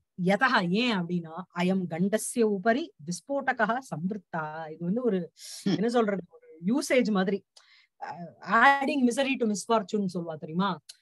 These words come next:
Speaker 1: என்னது, வெந்த புண்ணுல வேலை பாய்ச்சறதுன்னு வால, அந்த மாதிரி. So, ஏற்கனவே அயம் கண்டஸ்ய,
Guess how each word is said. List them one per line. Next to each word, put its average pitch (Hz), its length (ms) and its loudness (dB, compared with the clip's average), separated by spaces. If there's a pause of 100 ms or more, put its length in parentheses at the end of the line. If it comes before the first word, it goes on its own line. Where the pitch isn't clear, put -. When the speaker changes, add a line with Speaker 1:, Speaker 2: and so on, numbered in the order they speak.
(500)
Speaker 1:
என்னது, 208 360 -2 (120)
வெந்த 233 260 4
புண்ணுல 247 320 0
வேலை 226 260 2
பாய்ச்சறதுன்னு 180 520 -2
வால, 147 120 -12 (280)
அந்த 196 220 0
மாதிரி. 190 280 -2 (440)
So, 233 60 0 (120)
ஏற்கனவே 285 560 6
அயம் 240 320 2
கண்டஸ்ய, 240 520 0